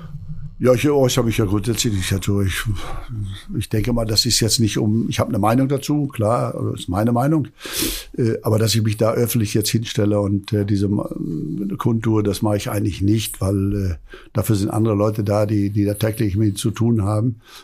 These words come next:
und sich da auch wesentlich besser auskennen. Aber nein, m, Rat der Stadt,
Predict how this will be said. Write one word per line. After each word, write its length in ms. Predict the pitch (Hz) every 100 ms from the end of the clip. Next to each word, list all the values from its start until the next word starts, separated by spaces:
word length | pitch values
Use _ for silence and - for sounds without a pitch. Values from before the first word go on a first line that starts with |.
| -
und 160 | 110
sich 100 | 104
da 120 | - -
auch 140 | 82
wesentlich 320 | 104 104 104
besser 300 | 95 110 107
auskennen. 460 | 90 82 - 101 98
Aber 340 | 107 101 104 - - - - _ -
nein, 320 | 98 92 73 - - - -
m, 720 | 165 117 107 113 139 - -
Rat 260 | - 113 113
der 220 | 117 110
Stadt, 500 | - 107 107 -